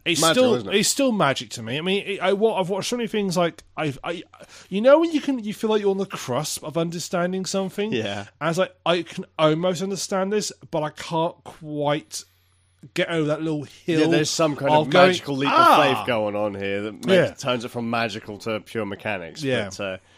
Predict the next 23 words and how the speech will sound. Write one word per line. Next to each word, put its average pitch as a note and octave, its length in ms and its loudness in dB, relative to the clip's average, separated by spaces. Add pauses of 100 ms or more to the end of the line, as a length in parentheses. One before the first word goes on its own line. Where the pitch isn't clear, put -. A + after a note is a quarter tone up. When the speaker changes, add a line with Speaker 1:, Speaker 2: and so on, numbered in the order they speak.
(320)
Speaker 2:
yeah, D#3 120 2
I E3 60 2
mean, F3+ 260 0
but E3+ 180 -4
for E3+ 100 -10
such F#3+ 340 -8
a D3+ 100 -10
simple D#3+ 520 -2
job, B2+ 420 -2
moving A2+ 420 -6
a C3 60 -4
needle A#2+ 440 -6
up G#2 220 -10
and G#2+ 140 -8
down G#2 280 -4
or G#2 140 -6
in G#2 60 -8
a G2+ 40 -8
certain G2+ 360 -6
pattern, G#2 280 -10
it's G2 100 -16
just A2 140 -16
like, A2 100 -14